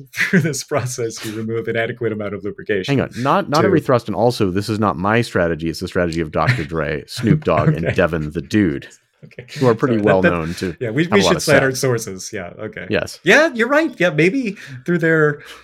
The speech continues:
Speaker 1: uh,
Speaker 2: <laughs>
Speaker 1: combined thousands of experiences, they've, uh,
Speaker 2: Right.
Speaker 1: they've cultivated the perf-,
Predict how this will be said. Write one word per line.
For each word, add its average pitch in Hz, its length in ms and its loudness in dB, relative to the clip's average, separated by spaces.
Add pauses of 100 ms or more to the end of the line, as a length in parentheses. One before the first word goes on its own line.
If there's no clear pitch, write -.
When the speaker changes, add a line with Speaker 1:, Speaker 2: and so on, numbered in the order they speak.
(220)
Speaker 1:
uh, 123 280 0 (220)
Speaker 2:
<laughs> 190 220 -18
Speaker 1:
combined 147 720 0 (260)
thousands 139 460 0
of 123 100 -2
experiences, 123 800 -2
they've, 104 280 -8
uh, 98 300 -8 (1120)
Speaker 2:
Right. - 200 -4 (460)
Speaker 1:
they've 110 400 0 (160)
cultivated 120 460 0
the - 60 -8
perf-, - 260 -2